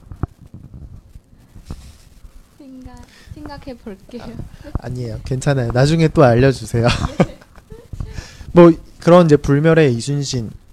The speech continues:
Speaker 1: 네.
Speaker 2: 그리고 논스톱 뭐 이런 것도 재밌게 봤었고, 어, 저런 것도 재밌게 봤어요. 저, 그러니까 좀 이제 전 세계적으로 유명한 그런 걸로 말하면 대장금.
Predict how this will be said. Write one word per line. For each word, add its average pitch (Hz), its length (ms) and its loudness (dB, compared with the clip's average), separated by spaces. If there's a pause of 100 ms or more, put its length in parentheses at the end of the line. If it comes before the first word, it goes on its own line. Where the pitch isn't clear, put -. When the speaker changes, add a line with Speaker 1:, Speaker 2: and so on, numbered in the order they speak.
Speaker 1:
네. 202 140 -18
Speaker 2:
그리고 123 300 -8
논스톱 127 760 -2
뭐 120 200 -4
이런 123 200 -4
것도 120 220 -6
재밌게 120 480 -8
봤었고, 123 800 -6 (960)
어, 127 500 -10 (440)
저런 208 320 0
것도 247 260 -4
재밌게 135 360 -6
봤어요. 117 480 -6
저, - 120 -20 (100)
그러니까 151 340 -8 (300)
좀 151 160 -4
이제 131 300 0
전 143 220 2
세계적으로 185 520 4
유명한 139 640 -2 (340)
그런 131 240 -6
걸로 123 300 -4
말하면 113 460 -4
대장금. 120 520 -4